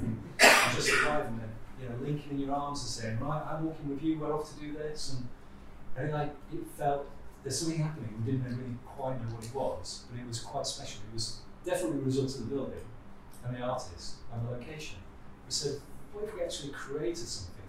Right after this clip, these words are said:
which was purposeful and bespoke for people with dementia?"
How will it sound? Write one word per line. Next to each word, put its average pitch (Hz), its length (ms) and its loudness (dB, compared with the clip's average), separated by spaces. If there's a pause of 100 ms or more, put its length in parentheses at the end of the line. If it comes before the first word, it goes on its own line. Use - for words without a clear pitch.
(120)
which - 140 -8 (100)
was - 260 -6 (420)
purposeful - 500 -2
and 104 140 -6
bespoke - 420 -4 (420)
for - 140 -10
people 113 360 -2
with - 180 0
dementia?" - 400 -6